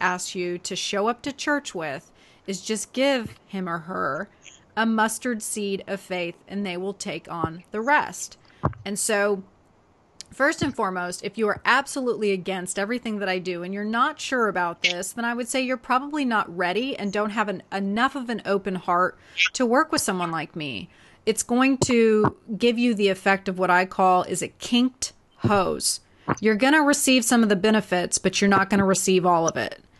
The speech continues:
So I can maybe help you open up that hose if you're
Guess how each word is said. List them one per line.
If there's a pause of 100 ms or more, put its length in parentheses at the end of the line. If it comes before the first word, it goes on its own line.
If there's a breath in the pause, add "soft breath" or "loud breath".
(340 soft breath)
So
I
can
maybe
help
you
open
up
that
hose (100)
if
you're